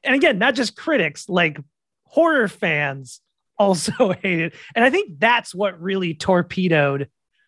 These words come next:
uh, Carpenter's career as relates to Firestarter. It wasn't just that it did bad, 'cause that's one thing. It was, it, it was the kind of movie that just, like,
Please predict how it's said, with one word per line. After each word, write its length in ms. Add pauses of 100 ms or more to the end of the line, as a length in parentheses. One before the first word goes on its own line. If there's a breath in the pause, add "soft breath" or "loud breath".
(300)
uh, 140
Carpenter's 600
career 480
as 160
relates 380
to 120
Firestarter. 440
It 80
wasn't 220
just 100
that 100
it 240
did 300
bad, 500
'cause 220
that's 240
one 320
thing. 380 (360 soft breath)
It 100
was, 120
it, 300
it 100
was 160
the 160
kind 240
of 60
movie 320
that 100
just, 220
like, 340